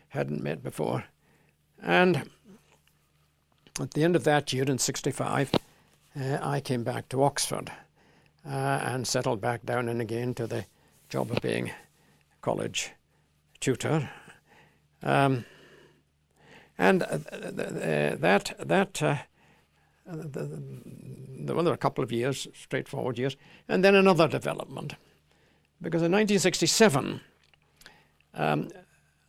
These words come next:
largely at the urgings, I think, of Norrie Everett, who was now professor in Dundee, and of Ian Snedden in Glasgow, and of, uh, Erdelyé, who was by this time the professor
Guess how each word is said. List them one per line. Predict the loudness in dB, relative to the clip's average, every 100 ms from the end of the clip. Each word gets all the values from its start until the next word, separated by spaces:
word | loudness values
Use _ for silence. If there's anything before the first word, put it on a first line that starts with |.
| _ -20 -20 -14
largely | -2 4 8 8 6 2
at | 2 2
the | 2 2 -2 _ _ _ _
urgings, | 4 4 4 2 2
I | 2
think, | 2 2 2
of | 0 -2 -6 _ _ -4
Norrie | 0 4 6
Everett, | 6 4 2 0
who | 0 0
was | 0
now | 0 0
professor | 0 -2 -4 -2 -4
in | -6 -8
Dundee, | -8 -6 -2 -2 -2 -4 -10 _ _ _ _ _ _
and | -8
of | -2
Ian | 2 2
Snedden | 4 6 6 6 4
in | 2
Glasgow, | 2 2 0 -2 -4 -4 -8 _ _ _ _ _
and | 2 4 6
of, | 4 0 -14 _ _ _ _ _
uh, | -6 -2 -2 -2
Erdelyé, | 0 2 6 6 6 2 0 -2 _ _ _ _ _
who | -2
was | 0 0
by | 0 0
this | 0 0
time | 0 0 0
the | -4
professor | -4 -2 -2 -2 -4